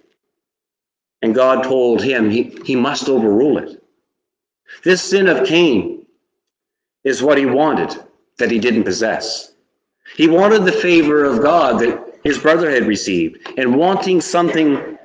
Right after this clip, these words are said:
that someone else has, well, that's coveting. It's the tenth commandment. And it's our breaking of this tenth commandment that has us breaking all the rest of them. We will lie and we will steal,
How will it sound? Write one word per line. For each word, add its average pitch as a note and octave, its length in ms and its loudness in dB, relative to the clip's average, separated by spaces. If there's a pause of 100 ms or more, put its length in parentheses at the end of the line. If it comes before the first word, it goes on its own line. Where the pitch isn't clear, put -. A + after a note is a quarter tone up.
(140)
that C3 100 -2
someone D3 360 0
else - 480 0
has, F#2+ 680 -6
well, - 80 -2
that's B2+ 220 -4
coveting. G#2 560 -4 (800)
It's C#3+ 160 -4
the D3 100 -6
tenth E3 320 -2
commandment. C3 580 -2 (480)
And C#3+ 140 2
it's D3 140 -2
our D#3+ 260 4
breaking D3+ 600 2
of G#2+ 120 -2
this B2+ 240 -4
tenth F#3+ 300 -2
commandment F2 500 -2 (460)
that A#2 120 -2
has B2+ 280 2
us G#2+ 140 -4
breaking A#2 460 -2
all A#2+ 280 0
the A#2+ 100 0
rest A#2+ 260 -4
of F2+ 80 -4
them. D2 200 -10 (600)
We A#2+ 140 0
will C#3 200 2
lie C3 400 2
and F#2 200 0
we B2 100 0
will C3 140 0
steal, B2+ 680 -2